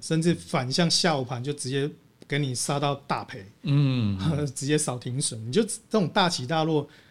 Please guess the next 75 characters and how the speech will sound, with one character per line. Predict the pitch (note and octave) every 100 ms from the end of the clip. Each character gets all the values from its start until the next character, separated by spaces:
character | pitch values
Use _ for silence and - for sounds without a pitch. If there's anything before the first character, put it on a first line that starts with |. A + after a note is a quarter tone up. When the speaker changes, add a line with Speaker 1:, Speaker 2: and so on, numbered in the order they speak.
| - -
Speaker 1:
在 | G3
我 | D3+
们 | C3+
小 | B2+ A2+
房 | B2 C3
间 | C#3
是 | C#3+
常 | B2+ A#2+ A#2+
经 | A#2+ B2
历 | A2+
到， | A#2+ A2
所 | -
以 | F3+
我 |
们 | D3 C3+
说 | D#3+ D#3
我 |
们 | C3 B2+
的 | B2+ A#2+ B2 -
小 | - C3
房 | C3 C#3+
间 | D3+ D#3+
有 | D3
点 | D3+
像 | C#3 D3
七 | - D3+
龙 | C#3
珠 | C3+
讲 | C3+ A2+
那 | B2
个 | C3
精 | G#2+ E3+ F3
神 | C3 C3+
时 | - B2
光 | C3+ C3+
屋。 | C#3 C#3 - -
Speaker 2:
哦。 | C3+ A#2+ C3+
Speaker 1:
哦， | E3
在 | G#3
里 |
面 | E3 F#3+
待 | F3+
一 | F#3
天 | F3+
就 | F3+
是 | F3
外 | E3+
面 | E3 D#3
待 | D3+
了 | D3
一 | C#3 C3+
年 | A#2+
那 | C3
种 | B2+ A2+
过 | - D#3+ A2+
程。 | - G#2+ - -
Speaker 2:
哦。 | C3+ C3 A#2 G2+ G2
Speaker 1:
啊， | C3
所 | -
以 | A#3
我 | A3+ D#3+ D3+
们 | D#3+ F3
交 | G#3 A3+
易 |
员 | F#3 D3+
在 | D3+ G3 E3
里 | C3
面 | E3+ E3+
学 | F3 C3+
习 | C#3+ B2+
的 | B2+ B2+ B2 -
丰 | - F3
富 | F#3
度 | D#3 D3+
是 | D#3